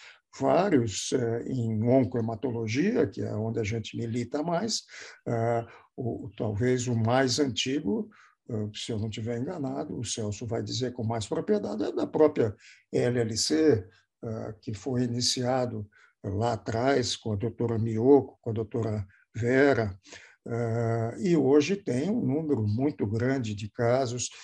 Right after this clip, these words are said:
e que e trazem informações muito relevantes, eh, de como são tratados os pacientes. Talvez o Celso vá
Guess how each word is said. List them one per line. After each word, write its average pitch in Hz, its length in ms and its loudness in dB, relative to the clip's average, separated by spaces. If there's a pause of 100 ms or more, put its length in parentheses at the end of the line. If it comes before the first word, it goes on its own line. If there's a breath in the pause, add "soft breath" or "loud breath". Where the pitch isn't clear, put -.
(100)
e 294 120 6
que - 280 6 (640)
e 180 460 -8
trazem 139 500 6
informações 127 840 0
muito 127 400 -2
relevantes, 139 840 6 (460 loud breath)
eh, 110 520 -4 (100)
de 120 140 -8
como 156 520 -2
são 147 300 -2
tratados 147 720 0
os 117 160 -4
pacientes. 117 560 -4
Talvez 117 340 -6
o 135 80 -2
Celso 139 400 -2
vá 147 240 0